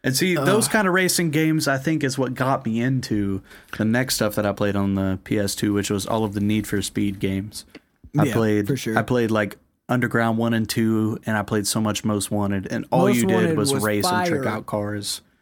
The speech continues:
Speaker 1: I, it was amazing. All you did was just make cars look awesome as fuck and race, and that was it.
Speaker 2: Yeah, I'd always run into the problem in Most Wanted where I would, like, spend all of my fucking money,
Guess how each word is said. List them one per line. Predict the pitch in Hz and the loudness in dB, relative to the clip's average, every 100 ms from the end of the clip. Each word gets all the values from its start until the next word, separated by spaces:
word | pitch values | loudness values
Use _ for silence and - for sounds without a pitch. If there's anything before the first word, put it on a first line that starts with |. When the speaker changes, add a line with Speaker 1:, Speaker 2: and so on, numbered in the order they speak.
| _ _ _ - | _ _ _ -4
Speaker 1:
I, | - 113 | 0 2
it | 127 | 2
was | 123 | 2
amazing. | 113 117 113 101 104 104 | 0 0 0 0 -2 -2
All | 117 | 0
you | 135 127 | 2 2
did | 131 | 2
was | 123 - | 0 -2
just | - - _ | -4 -8 _
make | 131 123 101 | -2 -2 -2
cars | 123 117 107 | 0 0 0
look | 113 110 - _ _ _ _ _ _ _ - | 0 -2 -6 _ _ _ _ _ _ _ -2
awesome | 123 117 117 | 0 0 0
as | 113 - | -2 -2
fuck | 110 107 - | -2 -2 -4
and | 107 101 104 - | -4 -4 -4 -4
race, | 110 107 - 120 | -2 -2 -6 -6
and | 113 | -4
that | 120 | -4
was | 110 | -2
it. | 117 113 - _ _ _ _ | -4 -4 -10 _ _ _ _
Speaker 2:
Yeah, | 151 135 113 | -2 0 0
I'd | 180 | 0
always | 196 165 | 0 0
run | 160 160 | 0 -2
into | 147 | -2
the | 135 | -2
problem | - 135 139 | 0 0 0
in | 127 | 0
Most | 123 131 - | 0 -2 -2
Wanted | 135 147 147 | -2 -2 0
where | 131 | 0
I | 123 | 0
would, | 123 123 | -2 -2
like, | 120 117 - _ - | -2 -4 -8 _ -8
spend | 139 - 143 143 | -4 -2 0 0
all | 127 131 | 0 0
of | 143 | 0
my | 143 131 | -2 -2
fucking | - 135 139 127 | -2 -4 -2 -2
money, | 117 123 160 | -2 -2 -2